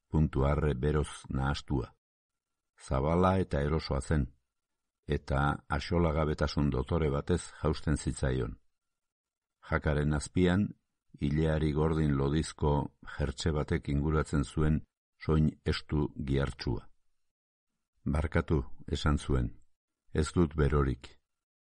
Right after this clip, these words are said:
Busti-bustitan nengoen eta nire gela oso hotza da. Minutu batzuk aski izango ditut zuen sutondoan berotzeko."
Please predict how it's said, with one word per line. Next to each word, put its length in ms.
Busti-bustitan 800
nengoen 580
eta 260
nire 360
gela 480
oso 320
hotza 320
da. 180
Minutu 380
batzuk 380
aski 240
izango 340
ditut 360
zuen 200
sutondoan 760
berotzeko." 720